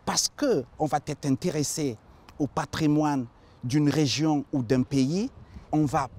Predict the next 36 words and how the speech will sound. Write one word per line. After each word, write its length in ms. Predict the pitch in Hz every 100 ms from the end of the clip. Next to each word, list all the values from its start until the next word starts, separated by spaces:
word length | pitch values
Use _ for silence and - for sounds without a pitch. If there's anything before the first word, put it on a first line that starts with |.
| 113 -
beaucoup 240 | 196 - 165
plus 220 | 214 202
respecter 600 | 156 - - 135 - 233
ce 220 | - -
pays 480 | 151 139 123 139 262 - - - - -
ou 240 | 190 151 -
les 160 | 120 147
peuples 460 | - 277 226 -
de 100 | 139
ces 200 | 135 -
pays 380 | 127 135 135 202 - -
et 40 | 165
on 120 | 127 107
va 140 | - 226 147
éviter 440 | 135 139 - 220
de 120 | 160
faire 240 | 135 135 135
la 120 | 127
guerre 220 | 123 185
ou 120 | 120
en 60 | 110
tout 140 | -
cas 140 | 151 208
on 120 | 156
va 160 | 117 117 -
promouvoir 540 | - 185 151 123 123
la, 140 | 113 107 - _
la, 160 | - 107
la 140 | 120 113
paix. 260 | - 101 - - -
Et 60 | 160
le 100 | 180
patrimoine, 600 | 214 - 220 226 294 269 - - -
ça 220 | - - 175
sert 300 | - 185 175
aussi 420 | 170 - 240